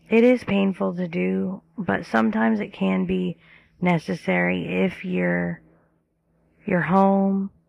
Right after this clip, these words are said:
your life, your, um, you're not based on these programs.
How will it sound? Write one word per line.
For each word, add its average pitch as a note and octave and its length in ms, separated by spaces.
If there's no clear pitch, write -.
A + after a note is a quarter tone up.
your F3+ 180
life, F#3 560
your, F3 680
um, F3+ 540
you're G3 100
not G3 280
based F#3+ 340
on F#3+ 160
these F3 220
programs. F3 720